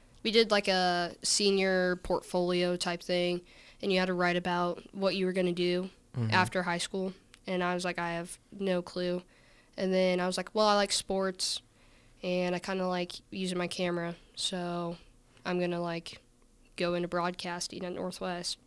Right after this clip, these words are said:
Speaker 1: And that was, like,
Speaker 2: Sports broadcasting.
Speaker 1: Yeah, sports broadcasting. Uh, that was, like, a week before I graduated high school. And then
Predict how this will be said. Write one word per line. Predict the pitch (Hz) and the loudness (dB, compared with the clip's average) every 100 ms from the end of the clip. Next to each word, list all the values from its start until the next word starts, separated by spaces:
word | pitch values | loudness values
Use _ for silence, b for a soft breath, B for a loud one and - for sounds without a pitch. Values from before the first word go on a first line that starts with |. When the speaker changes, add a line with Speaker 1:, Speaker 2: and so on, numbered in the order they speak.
| b b b b b | b b b b b
Speaker 1:
And | - 185 180 180 | 0 2 4 4
that | 185 214 | 6 6
was, | 220 | 6
like, | 196 | 4
Speaker 2:
Sports | 208 - | 2 0
broadcasting. | - - - - - - - - | 0 0 -2 -6 -4 -6 -8 -6
Speaker 1:
Yeah, | 131 | -4
sports | - - 175 - | -2 -2 -2 -2
broadcasting. | - 202 143 - - 185 - - - B B B B | -2 -2 -2 -4 -8 -8 -8 -10 -12 B B B B
Uh, | 196 196 196 190 | 0 2 4 2
that | 190 214 | 4 4
was, | 214 | 4
like, | 202 190 | 2 2
a | 196 | 0
week | 185 202 | 2 0
before | 196 175 190 | 0 -2 0
I | 180 | 0
graduated | 180 175 175 175 180 | -2 -2 -2 -2 -2
high | 175 165 | -2 0
school. | - 175 180 B B B B B - - | 0 -2 -4 B B B B B -20 -8
And | 196 | -4
then | 185 180 185 | -2 -2 -4